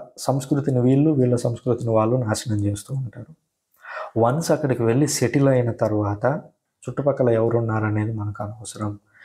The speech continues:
కానీ యుద్ధం సమయంలో మాత్రం కొన్ని రకాల దాడులు జరిగేవి దేవాలయాల మీద. ఇటు యూదుల, యూదుల దేవాలయం మీద దాడులు జరిగాయి.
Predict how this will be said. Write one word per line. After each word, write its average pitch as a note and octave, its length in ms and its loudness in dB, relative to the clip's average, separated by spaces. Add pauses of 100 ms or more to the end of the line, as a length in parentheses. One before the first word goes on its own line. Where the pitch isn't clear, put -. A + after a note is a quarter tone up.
(220)
కానీ D#3 140 4
యుద్ధం B2 360 2
సమయంలో C3 520 2
మాత్రం C3 420 -2
కొన్ని B2 300 0
రకాల A2+ 340 2
దాడులు A2 420 2
జరిగేవి A2 440 0
దేవాలయాల A2 760 -6
మీద. D3 220 -12 (600)
ఇటు C3+ 120 2
యూదుల, B2 640 4
యూదుల B2 320 2
దేవాలయం B2+ 540 4
మీద B2+ 120 2
దాడులు A#2+ 460 2
జరిగాయి. A#2 540 -6